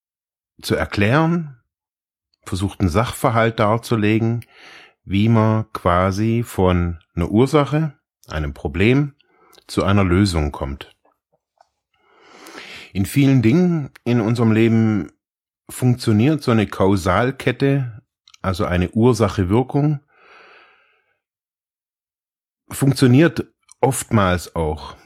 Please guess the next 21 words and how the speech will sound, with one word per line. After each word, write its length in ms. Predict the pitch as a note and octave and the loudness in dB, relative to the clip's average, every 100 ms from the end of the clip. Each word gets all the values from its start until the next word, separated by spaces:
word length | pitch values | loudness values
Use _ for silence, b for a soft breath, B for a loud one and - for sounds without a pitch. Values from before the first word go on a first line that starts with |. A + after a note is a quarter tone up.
| B _ - | B _ -2
Aber 480 | G#2 C#3 D#3 D3+ | 0 2 0 -2
wir 160 | B2+ G#2+ | 0 0
haben 160 | G#2 A2 | 2 0
es 80 | |
jetzt 240 | G#2+ G2 - | -4 -8 -4
gestern 360 | C3+ - C3+ | -4 0 -2
schon 260 | B2 B2 A#2+ | 0 0 0
in 160 | G2 A2 | 0 -2
der 120 | F#2 | -2
Episode 540 | G#2+ A2+ F#2+ G#2 G2+ | -2 -2 0 0 2
der, 220 | F#2+ F#2 | 0 0
über 240 | - F#2+ F#2+ | -2 -2 -2
die 80 | E2 | -2
Komplexität 840 | - G2 F#2+ - F#2 - A2+ D3 | -2 0 0 -2 -6 0 -2 0
gehört. 460 | D3 C3+ D3 - _ B B B B B B B B B B B B B B B _ _ | -4 -4 -6 -10 _ B B B B B B B B B B B B B B B _ _
Wir 200 | G2 G#2+ | -2 2
leben 300 | G2+ C3 D3 | 2 2 0
zu, 260 | - A2 - | 0 -4 -6
wir 240 | E2+ A2 | -6 -2
leben 260 | G2 B2 C3+ | 0 2 2
mittlerweile, 800 | B2 A#2 G2 G2 B2+ C3+ C3 A#2 | 2 0 0 0 0 0 -2 -4